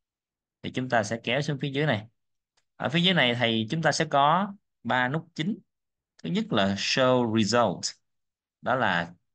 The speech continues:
cho thấy đáp án. Mình ấn một nút thì nó sẽ báo cho mình biết là đáp án mình chọn là correct hay là incorrect. Thì nếu như mà incorrect thì nó sẽ ra màu đỏ. À, còn nếu các bạn chọn đúng nó sẽ ra màu xanh.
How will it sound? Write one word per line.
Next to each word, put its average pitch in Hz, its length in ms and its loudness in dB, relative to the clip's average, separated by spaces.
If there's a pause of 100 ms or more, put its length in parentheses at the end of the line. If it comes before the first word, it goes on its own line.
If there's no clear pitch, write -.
(160)
cho 104 300 0
thấy 123 160 -4
đáp 127 200 -4
án. 120 320 2 (540)
Mình 95 260 0
ấn 131 240 2
một 117 280 -2
nút 190 200 -2 (480)
thì 95 140 -2
nó 120 140 0
sẽ 127 140 -6
báo 127 360 0
cho 131 60 -4
mình 98 200 -2
biết 160 220 -4
là 90 260 0
đáp 110 180 -6
án 139 280 -2
mình 87 160 -4
chọn 82 300 -4
là 85 100 -12 (480)
correct 139 400 0 (380)
hay 104 160 -2
là 90 280 0
incorrect. 135 760 -2 (1040)
Thì 98 160 0
nếu 131 120 0
như 135 140 -2
mà 113 120 2
incorrect 139 580 0 (100)
thì 101 100 -4
nó 117 100 -2
sẽ 127 140 -6
ra 117 140 0
màu 92 160 0
đỏ. 87 420 -2 (1160)
À, 95 420 -6
còn 92 160 -2
nếu 123 100 -2
các 147 100 -4
bạn 90 220 -2
chọn 98 160 -2
đúng 131 160 0
nó 156 60 0
sẽ 139 140 -6
ra 117 120 0
màu 95 120 -2
xanh. 123 200 -2